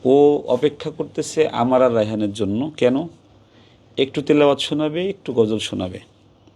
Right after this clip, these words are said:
উদ্দেশ্য, ওর ছোটকাল থেকে ওর একটা আশা, সে হাফেজ হবে, বড় মাওলানা হবে, একজন ভালো শিল্পী হবে।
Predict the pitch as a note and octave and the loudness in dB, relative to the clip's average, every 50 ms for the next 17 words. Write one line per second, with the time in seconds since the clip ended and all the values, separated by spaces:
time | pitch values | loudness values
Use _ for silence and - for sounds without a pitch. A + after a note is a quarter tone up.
0 | _ _ _ _ _ _ _ _ _ C#3+ C#3+ C3 B2 C3 D3+ - - - - F#3+ | _ _ _ _ _ _ _ _ _ 0 0 0 0 0 -2 0 -2 -2 -4 -8
1 | F#3+ - _ _ _ _ _ _ - - _ _ _ _ _ _ _ _ _ _ | -10 -12 _ _ _ _ _ _ -20 -20 _ _ _ _ _ _ _ _ _ _
2 | _ - B2+ B2 B2 - - C3+ B2 - D3 - E3+ D#3+ D#3+ - D#3+ D#3+ D#3 - | _ 0 0 0 0 0 -2 -2 -2 -2 0 2 2 2 2 0 -4 -6 -6 -4
3 | E3+ E3+ F3 F3+ - - C3+ C3+ C3 C3+ C3+ - _ - D3 D3+ D#3+ - - - | -2 -2 -2 -2 -2 -2 -2 -2 0 -2 -4 -6 _ -2 0 0 0 -2 -4 -8
4 | _ - B2+ A#2 - - - A2+ F2 - - _ _ _ _ _ _ _ _ _ | _ -4 -2 0 0 0 0 0 -2 -4 -8 _ _ _ _ _ _ _ _ _
5 | _ _ _ - - - - B2 - A#2 A#2+ A#2+ - C3+ B2+ B2 C3 C#3+ C3+ C#3 | _ _ _ -12 -8 -6 -4 -4 -4 -4 -4 -2 0 0 0 0 -2 -2 -2 -2
6 | D#3 D#3+ E3+ G3 - - - _ _ - A2+ G#2 A2 A2 A2 G#2 G#2+ G#2 G#2+ G#2+ | -2 -4 -4 -6 -10 -14 -20 _ _ -10 -6 -4 -2 0 0 0 0 0 0 0
7 | A2 A2 A#2 A2+ G#2+ A#2+ B2 C3 C#3+ E3 E3 - _ _ _ _ - - - - | 0 0 0 0 -2 -2 -4 -4 -4 -6 -6 -10 _ _ _ _ -20 -20 -20 -16
8 | _ - C#3 C#3 D3 C3+ A#2 G#2 A2+ B2+ C3 C3 - - - B2 A2 - - - | _ -6 -4 -2 -2 -2 -2 -4 -4 -4 -4 -4 -4 -6 -6 -6 -8 -8 -10 -12
9 | G#2 F#2+ F2+ F#2 - | -12 -12 -12 -14 -16